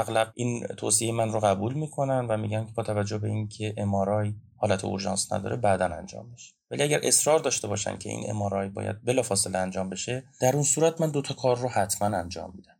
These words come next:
اول اینکه شرایط بیمار رو براشون توضیح می‌دم و اعلام می‌کنم که این بیمار احتمال داره در اونجا شرایط ناپایداری پیدا کنه و باهاش همراه بشین. یعنی یک نفر که می‌تونه بیمار رو خوب مانیتور بکنه با بیمار به بخش ام آر آی بره.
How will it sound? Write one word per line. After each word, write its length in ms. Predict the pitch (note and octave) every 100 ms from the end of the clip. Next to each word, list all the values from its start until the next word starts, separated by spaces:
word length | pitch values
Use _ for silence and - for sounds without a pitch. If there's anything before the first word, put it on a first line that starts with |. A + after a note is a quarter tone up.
| A#2+
اول 320 | B2 C3 D3+
اینکه 640 | D3 C#3 C#3 B2+ B2 A#2+
شرایط 380 | - A2 G#2 G#2+
بیمار 300 | A2+ G#2+ G#2
رو 60 | G#2
براشون 340 | G2 G2 G#2
توضیح 440 | G2 F#2 - G#2+ A2+
می‌دم 520 | B2 A#2 A#2 A#2 A2+ G2+
و 320 | G2 G2 G2 F#2+
اعلام 360 | G2 G#2 A#2
می‌کنم 380 | G#2+ G#2 G#2 G2
که 120 | -
این 180 | G#2 G2
بیمار 360 | G2 F#2+ G2 -
احتمال 460 | F#2+ - G2+ G#2
داره 160 | G#2 G2+
در 180 | G2 F#2+
اونجا 200 | F#2 G2
شرایط 360 | - F#2 F#2
ناپایداری 600 | G2+ F#2+ F#2+ F#2 F#2 G2+
پیدا 280 | - A#2+ A2+
کنه 240 | A2+ A2+ G#2+
و 120 | G2
باهاش 320 | F#2+ G2 G2
همراه 440 | G#2 G2 F#2+ F2+ F#2
بشین. 300 | - - - _ _
یعنی 480 | G#2+ G#2+ A2+ C#3 -
یک 340 | - - C#3 -
نفر 300 | G#2+ G#2+ G#2
که 160 | G#2 G#2
می‌تونه 380 | G#2 C3 G#2 F#2+
بیمار 320 | G2 F#2+ F2+
رو 100 | F#2+
خوب 240 | - D3 D3
مانیتور 400 | B2 G#2+ G#2 G2
بکنه 400 | G2 G2+ G#2 A2
با 140 | G#2
بیمار 320 | G2 G2 G2
به 100 | G2
بخش 280 | F#2 F2 - - -
ام 140 | F#2+
آر 100 | F2
آی 100 |
بره. 80 | E2+